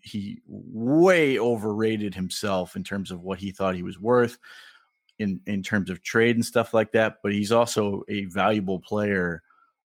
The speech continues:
uh, to this team. And again, two tight ends for them are starters. So this idea that he's a backup or that all this, that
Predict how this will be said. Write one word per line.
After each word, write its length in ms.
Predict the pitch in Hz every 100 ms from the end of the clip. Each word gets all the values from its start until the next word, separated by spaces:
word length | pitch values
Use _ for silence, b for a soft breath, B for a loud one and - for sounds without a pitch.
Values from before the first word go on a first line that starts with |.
| _
uh, 220 | 87 87
to 160 | - 98
this 200 | 101 -
team. 600 | - 113 104 92 87 - -
And 480 | 85 98 92 82 _ _ _
again, 600 | 98 92 117 104 90 87 - - -
two 160 | - 117
tight 260 | - 120 113
ends 160 | 107
for 140 | - 95
them 320 | 101 98 90
are 120 | 92
starters. 640 | - 110 95 90 82 -
So 400 | - 92 92 92 B B B B -
this 160 | 98
idea 280 | 110 107 107
that 160 | 101 90
he's 180 | 101 98
a 60 |
backup 640 | 90 95 98 - 95 92 -
or 120 | 87
that 200 | 90 92 -
all 160 | 92
this, 220 | 92 -
that 320 | - - 82